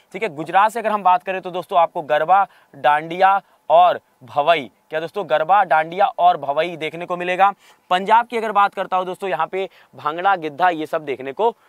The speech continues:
मिलता है नृत्य। ठीक है, आगे बढ़े, अगला क्वेश्चन, where was the first soil well discovered in Assam? दोस्तों, असम में सबसे पहले तेल का कुआं कहाँ खोजा गया था? क्या वो दिग्बोई था, रुद्रसागर था, नाहरकतिया था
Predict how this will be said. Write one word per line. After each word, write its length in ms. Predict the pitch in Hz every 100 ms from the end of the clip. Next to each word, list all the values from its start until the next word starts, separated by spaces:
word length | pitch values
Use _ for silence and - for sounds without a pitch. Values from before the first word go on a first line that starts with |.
| _ -
मिलता 320 | 151 156 165
है 100 | 143
नृत्य। 320 | 131 117 - -
ठीक 160 | 165
है, 140 | 240 220 _ _ -
आगे 200 | 190 240
बढ़े, 180 | 233 247
अगला 300 | - 233 226
क्वेश्चन, 300 | 170 127 107 _ _ _ 139
where 300 | 196 269 294
was 220 | 277 254
the 100 | 269
first 400 | - 277 - 240
soil 460 | 220 208 214 247 233 170
well 260 | 185 226 226
discovered 460 | 185 - 196 214 202
in 60 | 202 175
Assam? 240 | 190 185
दोस्तों, 200 | 180 160 -
असम 260 | 190 262
में 200 | 254 208 - _ _
सबसे 400 | 214 208 - 285
पहले 300 | - 220 233
तेल 300 | - 208 220
का 140 | 226
कुआं 440 | 208 185 180 202 208 - _ -
कहाँ 320 | 180 190 214
खोजा 360 | - 165 175
गया 240 | 156 151 151
था? 220 | 180 143 - _ _
क्या 120 | 180
वो 100 | 180 165
दिग्बोई 520 | 160 156 165 202 220
था, 240 | 202 202
रुद्रसागर 640 | 190 185 170 165 175 190 185
था, 240 | 190 190
नाहरकतिया 640 | 180 160 165 170 170 202 196
था 260 | 185 185